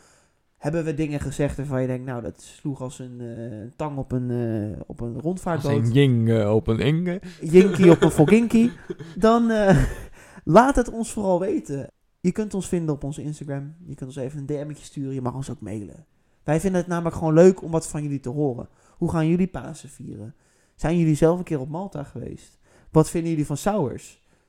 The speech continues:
Speaker 2: En als je dan van sours houdt, wat is dan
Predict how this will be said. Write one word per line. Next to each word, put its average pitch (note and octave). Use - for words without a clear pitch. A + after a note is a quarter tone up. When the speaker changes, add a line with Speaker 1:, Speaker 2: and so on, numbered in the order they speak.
Speaker 2:
En A#2+
als C#3
je C3
dan A2
van G#2+
sours G#2
houdt, A#2
wat C#3+
is A#2+
dan A#2+